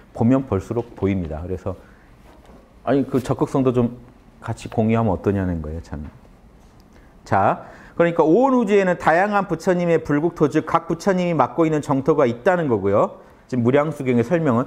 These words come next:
그러나 아미타불의 극락정토는 이 모든 우주의 중심 센터가 되는 불국토라는 겁니다. 모든 불국토에서 정정치 이상, 일주보살 이상입니다. 기본적으로는. 일주 이상을 얻은 보살들은 다 정토에 왕-, 왕생한다는 게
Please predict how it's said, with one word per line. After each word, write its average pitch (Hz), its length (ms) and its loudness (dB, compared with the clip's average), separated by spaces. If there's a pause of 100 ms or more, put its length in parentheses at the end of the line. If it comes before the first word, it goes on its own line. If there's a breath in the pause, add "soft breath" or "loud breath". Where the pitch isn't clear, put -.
(280 loud breath)
그러나 175 420 2
아미타불의 202 540 0
극락정토는 147 800 0 (200 loud breath)
이 165 180 4
모든 175 360 2
우주의 160 520 2
중심 143 360 0
센터가 196 540 0
되는 143 260 0
불국토라는 113 640 0
겁니다. 76 360 -6 (360 loud breath)
모든 226 400 2
불국토에서 156 540 0
정정치 180 760 0
이상, 131 400 -2 (280 loud breath)
일주보살 170 640 2
이상입니다. 123 500 0
기본적으로는. 110 840 0 (240 loud breath)
일주 185 360 0
이상을 156 380 0
얻은 117 320 2
보살들은 113 560 0
다 143 200 -4
정토에 151 420 -2
왕-, 110 300 2
왕생한다는 107 760 0
게 117 360 -2